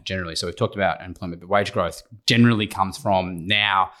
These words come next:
instead of you being in a business and going, "Hey, I want more money," but going, "I'm not sure." But if you switch jobs, you can probably ask, I don't know what the number is,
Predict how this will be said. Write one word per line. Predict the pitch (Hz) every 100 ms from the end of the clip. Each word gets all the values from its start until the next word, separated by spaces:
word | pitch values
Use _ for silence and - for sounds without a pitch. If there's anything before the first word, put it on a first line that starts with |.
| _
instead | - 120
of | 110
you | 107 101
being | 104
in | 95
a | 85
business | 95 92 90
and | 95
going, | 95 90
"Hey, | 80 95 90
I |
want | 92
more | 92
money," | 90 92 85
but | 87
going, | 85
"I'm | 87 87
not | 80
sure." | - 90 87 92 _ _ _ _ _ -
But | 101
if | -
you | 104
switch | - 98 -
jobs, | 113 101 87 95
you |
can | 98 98
probably | 98 92
ask, | 92 87 -
I |
don't | 101
know | 85
what |
the | 78
number | 82 80 85
is, | - -